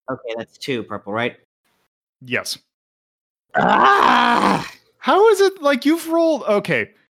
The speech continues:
Speaker 2: so y-, all, you rolled a net failure, so nothing, you rolled nothing. It's, like, the third time today you've <laughs> rolled nothing.
Speaker 1: Oh my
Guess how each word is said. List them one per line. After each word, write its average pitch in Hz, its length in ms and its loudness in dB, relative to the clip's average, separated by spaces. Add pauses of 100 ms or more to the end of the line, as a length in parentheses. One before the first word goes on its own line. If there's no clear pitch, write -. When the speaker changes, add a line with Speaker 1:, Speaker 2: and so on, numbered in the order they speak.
(100)
Speaker 2:
so 202 260 0
y-, 196 100 -2 (180)
all, 208 300 0
you 214 200 -2
rolled 220 280 0
a 196 40 -2
net 170 340 -4 (340)
failure, 113 520 -2 (460)
so 131 380 -2
nothing, 131 760 -4
you 131 80 -20
rolled 135 220 -8
nothing. 131 280 -4 (440)
It's, - 120 -10
like, 330 120 -2
the 233 80 -2
third 233 480 -2
time 208 260 0
today 165 300 2
you've 117 360 -4
<laughs> - 0 -
rolled 147 400 -2 (300)
nothing. - 500 -8 (1040)
Speaker 1:
Oh 277 320 -2
my 240 100 -6